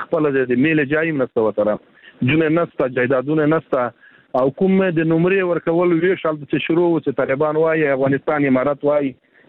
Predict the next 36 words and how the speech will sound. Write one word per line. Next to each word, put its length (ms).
زموږ 180
دلته 280
ځمکې 300
ورکوو، 560
جونه 240
ورکوو، 560
نو 220
هغه 180
جونه 220
هم 60
نه 80
دي 80
ورته 240
رسېدلي. 520
نو 120
دار 240
په 100
دار 240
یو 260
جای 220
بل 300
جای 200
دلته 220
پراته 340
دي. 180
زما 220
غوښتنه 400
له 160
امارت 380
نه 60
دغه 260
ده 220
چې 140
اول 220
خو 120
دې، 100